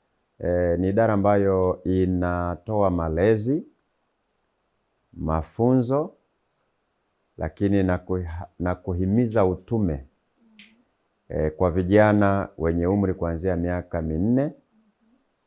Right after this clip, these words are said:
hadi miaka thelathini.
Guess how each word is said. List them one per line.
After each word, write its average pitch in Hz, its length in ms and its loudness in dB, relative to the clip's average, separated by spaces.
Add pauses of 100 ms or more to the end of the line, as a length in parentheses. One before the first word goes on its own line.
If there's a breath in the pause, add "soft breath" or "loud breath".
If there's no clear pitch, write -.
(420)
hadi 85 300 -2
miaka 82 800 -2 (180)
thelathini. 76 640 -2